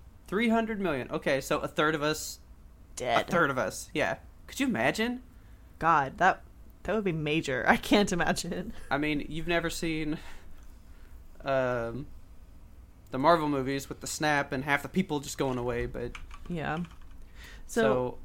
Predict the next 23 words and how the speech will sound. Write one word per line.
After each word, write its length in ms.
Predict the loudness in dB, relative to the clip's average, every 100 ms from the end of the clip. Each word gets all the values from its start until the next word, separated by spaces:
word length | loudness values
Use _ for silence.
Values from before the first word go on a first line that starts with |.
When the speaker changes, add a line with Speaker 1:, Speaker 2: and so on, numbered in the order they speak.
| -12 -2
Speaker 2:
you 100 | 0
said 180 | 2
the 60 | 4
po-, 60 | 4
Speaker 1:
Spanish 320 | 4 4 4
Speaker 2:
the 80 | 2
f-, 60 |
Speaker 1:
flu. 380 | 2 -4 -6 -8 -12 -20 -20 -14
Speaker 2:
the 120 | -6
Spanish 300 | -2 0 0
flu, 440 | 2 4 4 2 -4 -18 -16 -4
and 160 | 0
then 320 | 2 0 -2 0
the 100 | 2
one 300 | 2 0 -2
in 300 | -2 -2 -2
the 120 | 0
eighteen 280 | -2 -2 -4
hundreds 360 | 0 -2 -2
killed 300 | -2 -2 0
how 120 | -2 -4
many 120 | -2
people? 360 | -4 -2 -4